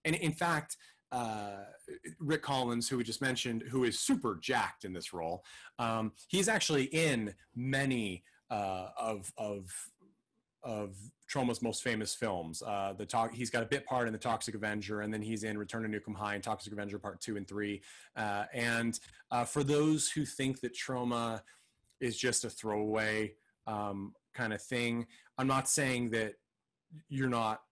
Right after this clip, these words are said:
wrong in many cases, but I will say that James Gunn, who, uh,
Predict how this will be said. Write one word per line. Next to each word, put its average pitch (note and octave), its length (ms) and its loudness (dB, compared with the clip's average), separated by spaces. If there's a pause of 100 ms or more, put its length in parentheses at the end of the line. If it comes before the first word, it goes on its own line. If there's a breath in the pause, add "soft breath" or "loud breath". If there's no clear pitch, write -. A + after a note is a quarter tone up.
(460)
wrong A#2+ 360 4
in B2 80 2
many B2+ 500 0
cases, D#3 500 2 (240 loud breath)
but C#3 120 4
I C3 60 4
will C3 180 2
say C3 560 2 (280 loud breath)
that A#2 280 2
James A#2+ 340 2
Gunn, B2+ 440 2 (200)
who, B2 440 4
uh, A2 320 0